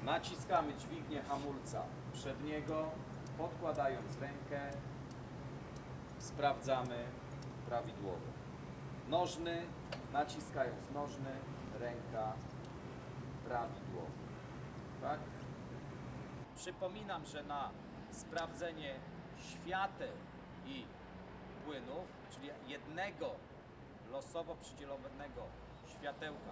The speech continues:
przez komputer i jednego płynu, macie pięć minut.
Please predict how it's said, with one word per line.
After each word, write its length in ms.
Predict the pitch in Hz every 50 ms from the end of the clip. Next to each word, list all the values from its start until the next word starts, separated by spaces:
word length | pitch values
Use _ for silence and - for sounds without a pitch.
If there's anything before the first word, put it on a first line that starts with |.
| - -
przez 200 | - - - -
komputer 500 | - - 254 - - - - - 131 123 - -
i 40 | 127
jednego 440 | 135 143 - 139 160 180 175 175 165
płynu, 380 | - - 147 139 120 117 131 156 170 - - - - - - - -
macie 280 | - 120 - - 151 151
pięć 340 | - - 180 185 180 - 196
minut. 300 | 190 196 190 160 120